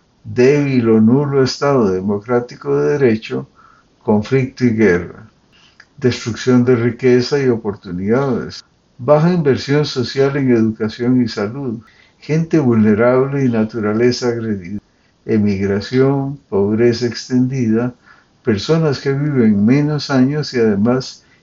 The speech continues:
en forma poco saludable. Lo llamé un círculo vicioso. Hay ciertas pautas o patrones de relaciones entre factores de desarrollo,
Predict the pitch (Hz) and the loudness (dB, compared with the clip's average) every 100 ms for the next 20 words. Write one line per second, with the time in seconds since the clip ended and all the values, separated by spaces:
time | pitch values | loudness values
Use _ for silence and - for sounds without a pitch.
0 | _ 120 107 131 123 131 127 127 120 123 | _ -4 0 2 4 2 0 0 0 0
1 | 113 120 107 104 104 90 - - _ _ | -4 0 0 2 0 0 -4 -12 _ _
2 | _ - - 120 127 139 135 127 131 131 | _ -20 -10 0 2 2 4 4 2 0
3 | - 120 110 120 110 107 131 139 127 120 | -2 -2 0 0 -2 -2 -2 0 0 -2
4 | - 160 156 - - _ _ _ _ _ | -2 0 -2 -8 -20 _ _ _ _ _
5 | 143 185 180 180 170 - 175 127 - - | 2 2 2 2 2 2 0 0 -2 0
6 | 139 139 127 110 104 117 - 160 156 151 | 4 2 2 -2 0 -2 0 -2 2 0
7 | 147 147 135 123 147 156 139 131 123 131 | 2 0 0 0 0 0 0 0 2 0
8 | 127 113 - 107 101 95 - 113 117 120 | -4 -8 -8 -10 -10 -10 0 2 4 0
9 | 117 107 101 101 104 113 147 135 92 | 0 0 0 -4 -8 -2 0 0 -8